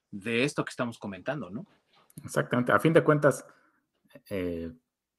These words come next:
Speaker 2: dentro de una buena mentira tiene que haber un poco de verdad.
Speaker 1: Ah,
Speaker 2: Para que
Speaker 1: claro.
Speaker 2: sea, para que sea creíble.
Speaker 1: Sí. Sí, si es un mito, por ejemplo, y Platón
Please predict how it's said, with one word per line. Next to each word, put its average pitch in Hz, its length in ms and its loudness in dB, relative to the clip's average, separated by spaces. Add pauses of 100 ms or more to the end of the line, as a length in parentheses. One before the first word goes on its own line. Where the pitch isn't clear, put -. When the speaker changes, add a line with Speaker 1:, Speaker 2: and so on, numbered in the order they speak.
(1300)
Speaker 2:
dentro 147 500 6
de 110 140 8
una 127 220 4
buena 120 420 4
mentira 113 480 4
tiene 123 220 0
que - 80 -2
haber 98 160 2
un 107 80 -4
poco 117 220 2
de 90 80 4
verdad. 85 340 -2 (540)
Speaker 1:
Ah, 143 240 6
Speaker 2:
Para 110 200 10
que 131 100 10
Speaker 1:
claro. - 40 6
Speaker 2:
sea, 131 160 12
para 113 320 8
que 110 80 0
sea 98 680 4
creíble. 107 500 4 (720)
Speaker 1:
Sí. 131 300 -2 (1400)
Sí, 214 320 2
si 170 120 0
es 202 100 0
un 277 120 4
mito, 233 400 4
por 151 120 2
ejemplo, 156 480 2 (880)
y 123 500 2
Platón 143 560 2